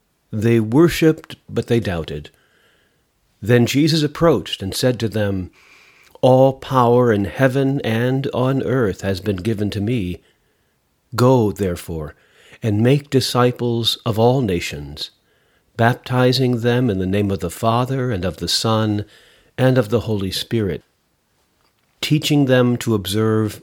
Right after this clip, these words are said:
all that I have commanded you. And behold, I am with you always until the end of the age." The Gospel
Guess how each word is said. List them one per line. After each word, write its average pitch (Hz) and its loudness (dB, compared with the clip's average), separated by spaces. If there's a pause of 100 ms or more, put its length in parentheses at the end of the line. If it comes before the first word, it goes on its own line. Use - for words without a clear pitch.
(140)
all 120 2
that 127 -2
I 113 0
have 113 -2
commanded 107 -2
you. 80 -8 (1500)
And 92 -6
behold, 95 -4 (840)
I 117 0 (140)
am 101 -2
with 143 0
you 131 2
always 90 -2 (580)
until 98 -6
the 95 -6
end 113 -2 (220)
of 98 -6
the 107 -2
age." 80 -6 (1700)
The 107 -2
Gospel 113 -2